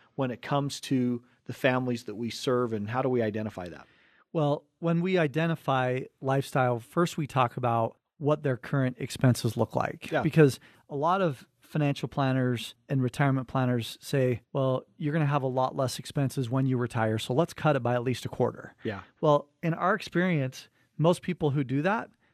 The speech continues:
Speaker 2: they don't enjoy their retirement.
Speaker 1: <laughs> That's right.
Speaker 2: <laughs>
Speaker 1: Who wants to, who wants to take a pay cut when you retire, right?
Speaker 2: Exactly. And, and so one of the keys is you need to understand a couple of principles. The first one is that the cost of healthcare, the cost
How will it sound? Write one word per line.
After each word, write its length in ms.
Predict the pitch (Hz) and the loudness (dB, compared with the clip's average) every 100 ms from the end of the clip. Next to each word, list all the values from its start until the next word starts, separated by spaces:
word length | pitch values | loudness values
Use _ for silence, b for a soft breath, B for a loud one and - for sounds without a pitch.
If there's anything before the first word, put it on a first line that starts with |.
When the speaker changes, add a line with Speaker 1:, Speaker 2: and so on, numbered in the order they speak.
| _ - | _ -4
Speaker 2:
they 120 | 175 | 0
don't 240 | 202 226 | 0 0
enjoy 260 | 196 196 214 | 0 0 2
their 140 | 214 | 2
retirement. 580 | 151 - 226 320 185 127 | 0 -2 -2 0 0 -2
Speaker 1:
<laughs> 20 | |
That's 300 | 156 143 139 | -6 -4 -2
right. 240 | 139 123 147 196 | 0 -2 -2 -2
Speaker 2:
<laughs> 120 | - | -2
Speaker 1:
Who 80 | 214 | -2
wants 220 | 214 220 | -2 -2
to, 100 | 180 - - | -6 -6 0
who 80 | 226 | 2
wants 140 | 214 | 2
to 40 | - | 0
take 160 | 175 | -2
a 40 | 143 | 0
pay 220 | - 165 | 0 0
cut 220 | 160 127 | 2 -2
when 120 | 127 | 0
you 100 | 123 | 0
retire, 220 | 110 107 220 | 0 2 2
right? 60 | |
Speaker 2:
Exactly. 640 | 214 170 311 117 147 123 113 B B B B | 2 0 0 0 0 -2 -6 B B B B
And, 360 | 185 185 180 170 - | -2 0 0 -2 -2
and 160 | 170 | -2
so 160 | - 180 | 0 2
one 180 | 180 247 | 2 0
of 80 | 240 | -2
the 80 | |
keys 540 | - - 175 160 139 123 - | -4 -2 0 2 0 -2 -2
is 360 | 143 139 123 | 0 0 -2
you 80 | 143 | 0
need 200 | 151 160 | 0 0
to 100 | - | -2
understand 560 | 147 139 - 143 131 123 | 0 0 0 0 0 0
a 40 | |
couple 340 | - - 131 123 | -4 -6 -2 -2
of 60 | |
principles. 420 | - 117 - 127 | -2 -4 -2 -4
The 100 | 113 | -2
first 340 | 151 220 240 - | 0 2 0 0
one 280 | 160 147 139 _ _ _ - | 0 0 -2 _ _ _ -2
is 180 | 147 139 | -2 0
that 180 | 143 | -2
the 60 | 147 | -2
cost 360 | - 175 180 156 | -4 -2 -2 -2
of 80 | |
healthcare, 560 | 139 131 - 139 127 127 - | 0 0 -2 0 0 0 -4
the 80 | - | -4
cost 360 | - 160 156 | 2 4 2